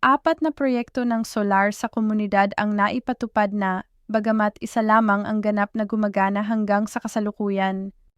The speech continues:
Bawat Solar Ejido ay nagsisilbi sa pagitan ng two hundred at one thousand residente, pinapalitan ng fossil fuels at nakakabawas ng three hundred hanggang four hundred toneladang C O two emissions bawat taon.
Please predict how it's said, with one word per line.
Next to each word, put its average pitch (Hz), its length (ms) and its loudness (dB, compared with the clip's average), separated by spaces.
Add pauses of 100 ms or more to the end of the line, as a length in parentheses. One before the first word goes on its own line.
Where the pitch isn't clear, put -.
(120)
Bawat 208 400 6
Solar 294 400 2
Ejido 233 720 -2
ay 208 160 0
nagsisilbi 240 640 -2
sa 220 160 -4
pagitan 214 480 0
ng 202 160 -2
two 208 160 -4
hundred 262 480 0
at 208 160 -2
one 233 320 2
thousand 208 480 0
residente, 190 720 -6 (320)
pinapalitan 233 720 2
ng 220 160 0
fossil 226 400 2
fuels 214 480 -2
at 220 160 -2
nakakabawas 202 880 2
ng 196 240 -4
three 262 160 0
hundred 208 560 -2
hanggang 202 320 -4
four 262 320 2
hundred 240 400 0
toneladang 202 560 0
C - 240 -4
O 247 160 -2
two 233 160 -4
emissions 196 640 -4
bawat 190 400 0
taon. 185 400 -4